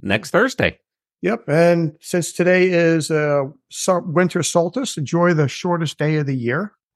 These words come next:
Speaker 1: All right.
Speaker 2: Uh, summer, or shortest day of the year, as in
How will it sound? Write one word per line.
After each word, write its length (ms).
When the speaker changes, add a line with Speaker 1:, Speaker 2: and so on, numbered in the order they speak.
Speaker 1:
All 160
right. 300
Speaker 2:
Uh, 160
summer, 340
or 280
shortest 340
day 140
of 80
the 80
year, 240
as 260
in 320